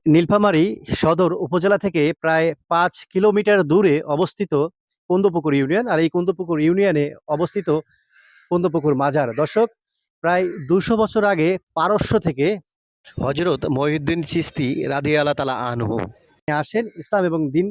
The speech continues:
প্রচারের উদ্দেশ্যে। দর্শক, এখানে ইসলাম এবং দিন প্রচার করেন এবং এই স্থানেই তিনি পরলোকগমন করেন। দর্শক, সেই পরলোকগমন থেকে আজ অবধি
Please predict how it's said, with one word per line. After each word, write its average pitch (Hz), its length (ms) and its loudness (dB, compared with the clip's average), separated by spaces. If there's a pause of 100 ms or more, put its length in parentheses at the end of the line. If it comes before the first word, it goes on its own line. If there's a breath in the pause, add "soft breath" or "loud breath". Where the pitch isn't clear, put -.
(120)
প্রচারের 151 400 -2
উদ্দেশ্যে। 143 320 -4
দর্শক, 196 300 -2 (440 loud breath)
এখানে 196 260 -2
ইসলাম 196 260 -2
এবং 190 140 -2 (100)
দিন 180 160 2 (220)
প্রচার 196 300 -2
করেন 208 320 0
এবং 185 240 2 (160)
এই 170 160 2 (140)
স্থানেই 196 380 0
তিনি 165 180 2 (160)
পরলোকগমন 165 540 2
করেন। 143 280 0 (240)
দর্শক, 202 300 0 (760 soft breath)
সেই 190 240 0 (100)
পরলোকগমন 214 520 2 (100)
থেকে 170 240 0 (200)
আজ 160 240 -2
অবধি 156 320 -2